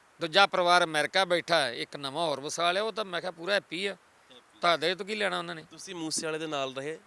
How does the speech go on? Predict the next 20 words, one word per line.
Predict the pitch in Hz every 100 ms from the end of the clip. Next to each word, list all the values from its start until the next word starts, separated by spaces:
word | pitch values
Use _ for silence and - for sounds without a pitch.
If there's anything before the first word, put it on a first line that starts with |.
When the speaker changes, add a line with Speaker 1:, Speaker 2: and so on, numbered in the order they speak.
| _
Speaker 2:
ਮੂਸੇ | 143 139 139
ਵਾਲਾ |
ਤੁਹਾਨੂੰ | 135 147 127
ਚਾਚਾ | 123 -
ਕਹਿੰਦਾ | 120 110 120
ਸੀ। | 120 110
Speaker 1:
ਹੂੰ। | 107 - 104 _ _ _ _
Speaker 2:
ਮੂਸੇ | 151 156
ਵਾਲੇ | 175 175
ਨੇ |
ਗੀਤ | 156 139 139
ਕੱਢਿਆ | 135 131 143
ਕਿ | 139 147 139
ਨਾ, | 151 151 -
"ਦੋ | 127 127
ਗਲੀਆਂ | 120 120 120
ਬੀਬੀ | 117 113 120
ਖਾਲੜਾ | - 117 113 113
ਹਰਾਈ।" | 117 113 104
Speaker 1:
ਹੂੰ। | 101 _ 156